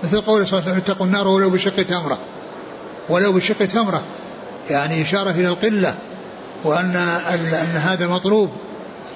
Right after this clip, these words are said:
وأن، أن من عود نفسه على ذلك يعني يكون حصل منه مع جاره ال-، المودة والمحبة وتعاهد الجيران والإحسان إليهم.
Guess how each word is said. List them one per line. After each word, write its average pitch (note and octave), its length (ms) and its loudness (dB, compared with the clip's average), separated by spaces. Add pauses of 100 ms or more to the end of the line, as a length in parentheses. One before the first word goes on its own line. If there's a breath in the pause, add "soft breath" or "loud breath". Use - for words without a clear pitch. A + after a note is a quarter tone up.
(120)
وأن، E3 640 0 (500)
أن E3+ 220 0
من E3 160 0
عود G3 340 2
نفسه F#3+ 460 2
على F3 160 2
ذلك G#3+ 440 2 (720)
يعني F3 260 2
يكون F#3 460 2 (600)
حصل F#3 520 0 (220)
منه F3+ 380 2
مع D#3+ 200 0
جاره E3 680 2 (500)
ال-، E3+ 220 0
المودة E3 720 0 (420)
والمحبة E3+ 680 0 (460)
وتعاهد E3 600 2
الجيران E3+ 580 0 (360)
والإحسان E3 460 0
إليهم. G3+ 540 2